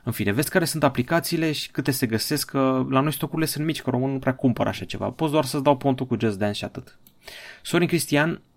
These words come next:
uh, îi explică celui cu problemele cu telefonul să fie din cauza rețelei sau praf, cum am zis eu. Bun.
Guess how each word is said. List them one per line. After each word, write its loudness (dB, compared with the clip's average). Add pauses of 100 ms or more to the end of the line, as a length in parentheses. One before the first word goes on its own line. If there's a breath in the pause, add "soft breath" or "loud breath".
(100)
uh, 2
îi 2
explică 0
celui 0
cu -6
problemele -2
cu -14
telefonul -2
să -6
fie -2
din -4
cauza 0
rețelei 0
sau 0
praf, 2
cum -4
am -2
zis -8
eu. -4
Bun. -4